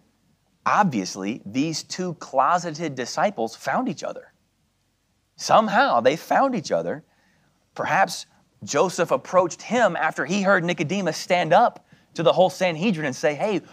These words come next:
we're not even following the Bible about this, guys." And maybe that drew them together as friends. And so then now Nick tags along with Joseph, the more wealthy and prominent Joseph,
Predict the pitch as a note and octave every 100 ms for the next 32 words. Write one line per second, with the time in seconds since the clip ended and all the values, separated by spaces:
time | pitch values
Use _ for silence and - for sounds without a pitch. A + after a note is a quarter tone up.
0 | _ C3 F#3 A3+ A3 F3+ E3 F#3+ F#3 G3
1 | F#3+ E3 D#3+ E3 G#3+ F3 D3 A#2+ G#2+ F#2+
2 | - F#2+ F#2 C3+ - - _ _ _ _
3 | _ _ _ _ _ A#2 B2+ D#3+ D3+ D#3+
4 | C3+ B2+ F3 F#3 F3+ E3+ D#3+ D3+ E3 F3+
5 | B2+ - - F3+ G3+ C#3+ C3 D#3+ D3+ D#3
6 | D3+ D#3+ D3 E3+ F#3 - - - - F#3+
7 | F3 E3 D3+ D#3+ F3 D#3 C3+ D3+ G#3 -
8 | C3+ - - _ _ _ _ _ _ _
9 | _ _ _ _ _ _ _ _ _ -
10 | A#2 B2+ C3+ C3+ F3 - D#3 B2+ A2+ F3
11 | A3 A3+ B2 - A2+ F2 - C#2+ - -